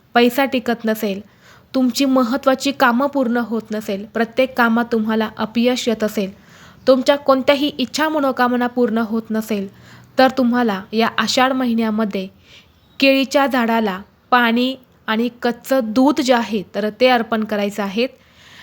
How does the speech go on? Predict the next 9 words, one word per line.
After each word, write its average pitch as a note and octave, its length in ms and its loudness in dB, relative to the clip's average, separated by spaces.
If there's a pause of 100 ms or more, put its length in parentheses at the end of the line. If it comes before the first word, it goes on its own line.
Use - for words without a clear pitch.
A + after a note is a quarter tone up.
(120)
यामुळे B3 400 4
माता A#3 340 2
लक्ष्मी A3 580 -2 (100)
ही B3 80 -2
प्रसन्न B3 480 0
होते. G#3+ 360 -2 (480)
त्या C4+ 120 4
झाडाखाली B3+ 680 0
एक A#3+ 220 -2